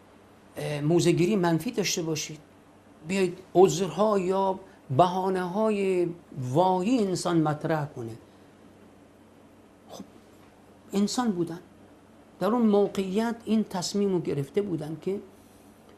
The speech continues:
اه، این گونه این کار رو انجام بدیم خوب هست. بعد هم متوجه می‌شن که اشتباه کردن، که این تصمیمشون اشتباه بوده.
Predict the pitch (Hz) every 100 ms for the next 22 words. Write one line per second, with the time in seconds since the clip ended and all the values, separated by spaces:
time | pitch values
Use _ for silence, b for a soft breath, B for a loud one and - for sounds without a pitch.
0 | - - - 131 123 127 - - - 254
1 | 220 180 165 139 - 220 226 226 226 196
2 | 175 175 175 170 175 233 226 - 185 -
3 | 143 - B B - 175 208 190 180 175
4 | 170 151 160 151 139 160 151 151 147 156
5 | 139 - 156 - - 127 127 - 123 -
6 | - - - - - - - - - -
7 | - 175 170 156 147 175 160 147 160 135
8 | - 135 127 117 123 -